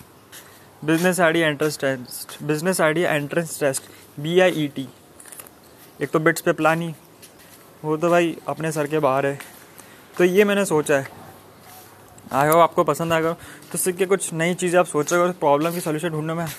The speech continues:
आप जुड़ रहे होगे। मैं एक रिकमेंड, रिकमेंड करना चाहूँगा कि यार एलन मस्क की बारे में कुछ बुक है वो पढ़ लेना, या फिर उसके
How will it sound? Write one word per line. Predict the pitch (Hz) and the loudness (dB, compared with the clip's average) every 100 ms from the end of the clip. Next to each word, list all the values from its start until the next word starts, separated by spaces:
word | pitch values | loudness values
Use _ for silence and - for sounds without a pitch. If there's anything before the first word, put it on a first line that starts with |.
| - - - - - - - - - - - - - - - - - | -16 -20 -20 -18 -14 -14 -16 -20 -20 -20 -20 -20 -20 -20 -20 -20 -6
आप | - 151 | 0 0
जुड़ | 143 165 | 2 2
रहे | 165 | 4
होगे। | 151 135 135 - - - - - - - - - - - - - | 2 0 -8 -18 -20 -20 -20 -20 -20 -20 -20 -20 -20 -20 -16 -4
मैं | 190 | -2
एक | 190 | 0
रिकमेंड, | 180 170 175 | 0 0 -2
रिकमेंड | 170 165 175 185 | -2 0 0 -2
करना | 170 175 | -2 -2
चाहूँगा | 170 180 | -2 0
कि | 190 | 0
यार | 202 | 2
एलन | 143 143 180 | 2 0 -2
मस्क | 185 185 - - | -4 -6 -10 -6
की | 196 190 - - 147 - - - - | -6 -6 -10 -16 -20 -20 -20 -20 -4
बारे | 147 143 160 | 4 4 4
में | 180 185 170 | 2 -2 -4
कुछ | 156 160 156 | -12 -14 -6
बुक | 160 165 | -4 0
है | |
वो | 180 165 | 0 2
पढ़ | 170 156 | 2 2
लेना, | 151 175 - - - - - - - | 0 -4 -8 -18 -20 -20 -20 -10 0
या | 156 | 0
फिर | 180 | 2
उसके | 190 180 196 190 | 0 0 0 0